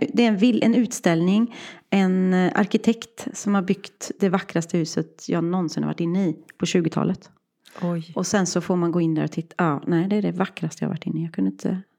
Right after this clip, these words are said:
Speaker 1: jag kunde inte sluta njuta.
Speaker 2: Mm, mm, mm.
Speaker 1: Ehm, så det var, ja, det är, det var det.
Speaker 2: Det var det.
Speaker 1: Det var det.
Speaker 2: Grymt.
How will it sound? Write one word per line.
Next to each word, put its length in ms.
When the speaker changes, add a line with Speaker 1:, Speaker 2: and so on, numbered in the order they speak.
Speaker 1:
jag 120
kunde 160
inte 120
sluta 340
njuta. 460
Speaker 2:
Mm, 220
mm, 260
mm. 60
Speaker 1:
Ehm, 600
så 160
det 200
var, 420
ja, 180
det 140
är, 440
det 80
var 80
det. 160
Speaker 2:
Det 120
var 100
det. 160
Speaker 1:
Det 120
var 120
det. 200
Speaker 2:
Grymt. 480